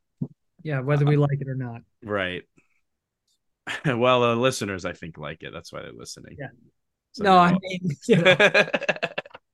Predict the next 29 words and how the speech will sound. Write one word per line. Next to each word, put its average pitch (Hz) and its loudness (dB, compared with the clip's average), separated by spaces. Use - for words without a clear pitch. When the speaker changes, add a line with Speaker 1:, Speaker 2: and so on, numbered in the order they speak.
Speaker 1:
Mm. 123 -8
All 120 -2
right. 113 6
Speaker 2:
Um, 104 -6
anything 160 4
Speaker 1:
Uh-huh. 160 2
Speaker 2:
we 160 4
didn't, 151 0
anything 151 2
we 139 0
didn't 131 -2
touch 120 -2
on? 135 0
Anything 120 -2
you 113 0
have 113 0
coming 110 0
up 110 -2
this 110 -8
year 110 0
you'd 110 -2
like 107 -2
to 101 -10
talk 107 -2
about? 113 -2
Speaker 1:
No, 175 -4
just, 151 -4
you 151 0
know, 143 2